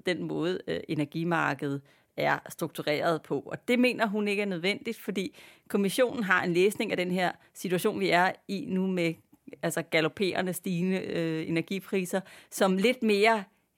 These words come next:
en slags blip på radaren. Vi havde nogle meget, meget lave energipriser sidste år. I år har vi så nogle virkelig, virkelig høje nogle. Det var noget, vi diskuterede i, i en tidligere podcast om, at den her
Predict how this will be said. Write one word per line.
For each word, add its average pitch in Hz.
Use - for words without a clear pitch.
en 175
slags -
blip 220
på 220
radaren. 170
Vi 170
havde 180
nogle 170
meget, 170
meget 151
lave 180
energipriser 185
sidste 208
år. 175
I 180
år 175
har 175
vi 156
så 170
nogle 165
virkelig, 175
virkelig 165
høje 170
nogle. 180
Det 180
var 175
noget, 180
vi 196
diskuterede 190
i, 175
i 160
en 156
tidligere 226
podcast 180
om, 165
at 175
den 175
her 175